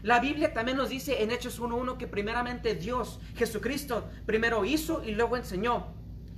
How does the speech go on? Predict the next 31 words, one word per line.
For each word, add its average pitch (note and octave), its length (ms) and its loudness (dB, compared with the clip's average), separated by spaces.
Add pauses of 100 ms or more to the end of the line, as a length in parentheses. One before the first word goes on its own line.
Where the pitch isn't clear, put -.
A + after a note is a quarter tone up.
(120)
Y G#3 60 -2
la C4 120 6
razón C4 320 2
por F4 140 2
qué D4+ 80 -4
te C#4 160 -2
digo C4 240 0
esto A#3 340 -2 (560)
es A#3 140 0
porque D4+ 240 2
en B3 80 4
este D#4 200 4
ejemplo C#4 520 2
con F#3+ 180 -2
Lázaro, A3 400 2 (1120)
Jesús B3 760 0 (960)
primeramente C4 800 4
hizo D4+ 400 2
y A#3 80 -6
luego B3+ 300 2
lo B3 160 0
comenzó G3+ 560 -4
a G3+ 40 -4
enseñar. F3+ 480 -2 (880)
¿Cómo F4+ 300 6
enseñó B3+ 720 0 (160)
su A3+ 220 -2
fe? G#3+ 420 0 (680)
En B3 320 0
pocas D#4+ 300 4
palabras, C4 560 4